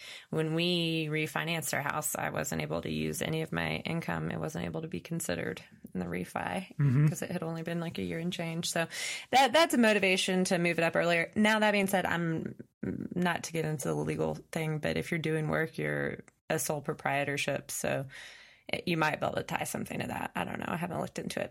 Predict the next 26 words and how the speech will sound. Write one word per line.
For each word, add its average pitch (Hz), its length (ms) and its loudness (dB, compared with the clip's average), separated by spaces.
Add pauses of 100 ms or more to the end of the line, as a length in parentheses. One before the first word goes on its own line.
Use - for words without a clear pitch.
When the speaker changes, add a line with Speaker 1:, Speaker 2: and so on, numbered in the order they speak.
Speaker 1:
but - 180 0 (220)
get 196 140 4
it, 175 160 0
generally 208 320 6
speaking, 156 440 0
if 151 160 -4
you - 80 -6
can 156 140 -4
get 151 140 -2
a - 240 -2
company - 360 -6
set 180 220 -2
up - 180 -4
and, 156 260 -4 (300)
eh, - 140 -2 (100)
at - 160 0
bare 143 160 0
minimum, 139 480 -2
separate 139 400 -4
your 147 120 -2
finances 139 600 -4 (160)
early, 139 340 -2
that's - 220 -6
really 135 200 -2
useful. - 360 -6 (560)
Something 214 420 4